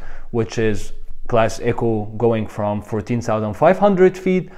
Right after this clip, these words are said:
up until seventeen nine nine nine feet M S L. Inside this shape, it will be like this. Class Echo starting at fourteen thousand five hundred going to seventeen nine nine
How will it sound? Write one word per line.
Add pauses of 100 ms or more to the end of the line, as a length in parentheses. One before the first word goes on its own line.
(140)
up
until
seventeen (200)
nine
nine
nine
feet
M
S
L. (300)
Inside
this
shape, (200)
it
will
be
like
this.
Class
Echo
starting
at
fourteen
thousand
five
hundred
going
to
seventeen
nine
nine